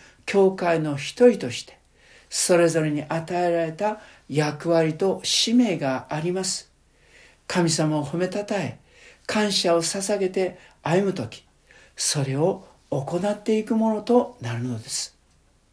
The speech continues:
今週も日々、イエス様に期待してまいりましょう。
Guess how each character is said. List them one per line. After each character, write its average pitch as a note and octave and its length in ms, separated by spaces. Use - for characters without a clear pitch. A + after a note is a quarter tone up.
今 D3+ 160
週 D3+ 200
も C#3+ 140
日 G#3+ 200
々、 D#3 100
イ F#3 100
エ B3 60
ス - 120
様 G#3 240
に B3+ 200
期 - 200
待 A#2+ 260
し A2 100
て C3+ 120
ま C3 180
い C#3+ 40
り E3 60
ま F3 100
し F#3 160
ょ C3+ 240
う。 - 60